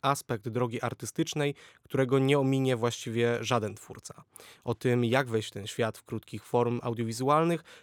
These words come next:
porozmawiamy dziś z jednym z najlepszych znawców tematu,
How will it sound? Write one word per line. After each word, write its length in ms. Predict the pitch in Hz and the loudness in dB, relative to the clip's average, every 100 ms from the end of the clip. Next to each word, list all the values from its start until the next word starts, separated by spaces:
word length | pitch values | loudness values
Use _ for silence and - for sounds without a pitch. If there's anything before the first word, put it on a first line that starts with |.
| - | -2
porozmawiamy 520 | 135 139 143 151 151 | 2 8 8 8 6
dziś 260 | 120 139 127 | 2 0 0
z 80 | |
jednym 380 | 113 131 127 127 | 2 4 4 2
z 260 | 110 123 120 | 2 2 4
najlepszych 460 | 123 135 131 123 | 4 4 0 -2
znawców 520 | 104 127 123 - 90 - | 0 2 0 -2 -10 -8
tematu, 520 | 101 107 113 185 | -4 -2 0 2